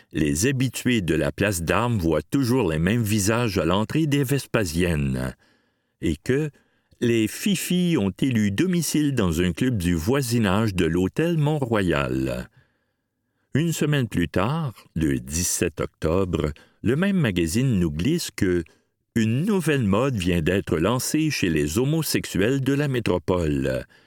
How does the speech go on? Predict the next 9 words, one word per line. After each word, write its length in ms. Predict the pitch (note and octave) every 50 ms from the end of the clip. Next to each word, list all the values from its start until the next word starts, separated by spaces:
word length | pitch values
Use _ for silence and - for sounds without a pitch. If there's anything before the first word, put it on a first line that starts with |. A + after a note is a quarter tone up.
| _ _ -
celle 320 | - - - A#2 A#2+ G2+
de 100 | F2 E2
porter 360 | D#2 - D#2 - - - A#2
une 200 | A2 F#2 D2+ C#2
boucle 420 | C#2+ D2+ - D3+ E3 - E3 D3+ C#3+
d'oreille 540 | B2 B2+ A#2 G2+ F#2 F#2+ F#2+ F#2+ G2 F2 C#2+
à 80 | C2
l'oreille 460 | C2 C2 C#2 D#2 A2 C#3 E3 E3+ C#3+
gauche. 640 | B2 G#2+ G2 F2 D2 C#2 C2 A#1+ - - - - -